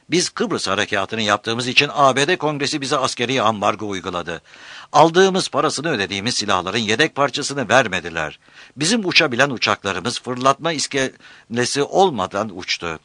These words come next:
Uçaklarımız düştü, pilotlarımız kurtarılamadı. Şehit verdik biz bu yüzden.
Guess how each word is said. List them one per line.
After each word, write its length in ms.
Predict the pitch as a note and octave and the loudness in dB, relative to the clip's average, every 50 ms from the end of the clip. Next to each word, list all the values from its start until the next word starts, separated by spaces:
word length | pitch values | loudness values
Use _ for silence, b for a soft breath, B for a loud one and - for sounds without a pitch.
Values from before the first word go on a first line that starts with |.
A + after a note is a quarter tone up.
| _ _ _ _ | _ _ _ _
Uçaklarımız 680 | - D#3+ - E3 C#3 A2+ C3 C3 B2 A2 A2+ A#2+ A2 G2 | -2 2 2 2 2 2 -2 -4 -2 -2 -4 -6 -6 -6
düştü, 320 | A#2+ A2 - - A#2 A#2 | -6 -6 -6 -4 -6 -6
pilotlarımız 640 | - - B2 C3 A#2 - - A2+ A2 G#2+ G#2+ A#2 - | -6 -2 0 0 0 0 -2 -2 -2 -2 -2 -4 -4
kurtarılamadı. 840 | - G#2+ G2+ - - F#2+ F#2 F2 F2+ F#2 E2+ E2+ E2+ D#2 D#2+ D#2 D2 b b b b b b b b | -6 -8 -6 -4 -4 -4 -2 -2 -2 -2 -2 -4 -6 -6 -8 -10 -10 b b b b b b b b
Şehit 340 | - - D3+ F3 B3 B3 - | 2 4 6 6 4 4 4
verdik 320 | G3+ D#3+ B2+ G#2 A2+ D#2+ | 4 4 4 4 0 -4
biz 180 | F#2 G#2 E2 E2+ | -6 -8 -6 -6
bu 120 | F#2 F#2+ | -6 -6
yüzden. 420 | F#2 F2 D#2+ - E2 D#2+ D2 - | -6 -6 -6 -6 -6 -6 -8 -8